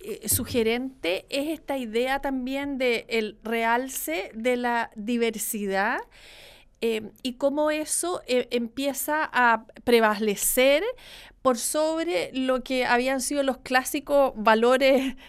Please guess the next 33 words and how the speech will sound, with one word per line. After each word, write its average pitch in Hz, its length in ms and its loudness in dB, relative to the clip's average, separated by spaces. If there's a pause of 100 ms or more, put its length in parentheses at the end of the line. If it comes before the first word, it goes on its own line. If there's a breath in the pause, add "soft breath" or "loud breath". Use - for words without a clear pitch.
de 240 140 6
la 233 80 8
Revolución 226 540 4
Francesa, 190 720 -2
¿no? 220 260 -2 (300 loud breath)
Eh, 208 400 0 (280 loud breath)
la 190 360 0
libertad, 226 960 4
la 202 120 2
igualdad, 196 580 6
la 214 80 4
fraternidad 214 800 0 (140)
y 247 160 -4
particularmente 269 1000 0
la 254 180 6
igualdad, 202 500 2 (160)
¿no? 277 320 -4
En, 226 480 -4
a 208 160 -2 (340)
partir 247 460 0
de, 262 120 4
pareciera 233 640 2
de 233 60 4
un 247 160 0
determinado 233 540 2
momento, 254 680 -2 (300 loud breath)
el 226 240 0
gran 277 340 4
valor 285 440 2
de, 302 320 -2
de 233 200 2
la 220 120 4
igualdad 208 600 2